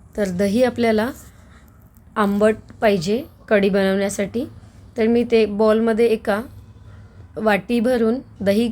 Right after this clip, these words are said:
यामध्ये टाकलेलं आहे, कारण, अ, नंतर आपल्याला यामध्ये बेसन टाकून फेटून घेता येईल असं आपल्याला घ्यायचं आहे. तर इथे मी अद्रक, लसूण आणि मिरची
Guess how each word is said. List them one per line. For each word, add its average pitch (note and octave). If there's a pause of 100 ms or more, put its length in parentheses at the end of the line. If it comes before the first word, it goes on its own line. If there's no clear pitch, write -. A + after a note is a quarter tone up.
(340)
यामध्ये A3
टाकलेलं G3+
आहे, G3 (520)
कारण, G#3 (300)
अ, G3+
नंतर G#3
आपल्याला A3
यामध्ये G3+
बेसन G3
टाकून G#3
फेटून G#3+ (400)
घेता G#3
येईल G3+
असं G3+ (140)
आपल्याला G3
घ्यायचं A3
आहे. G3+ (1040)
तर B3
इथे B3+
मी A#3+
अद्रक, G#3 (320)
लसूण G#3+ (260)
आणि G#3 (800)
मिरची A#3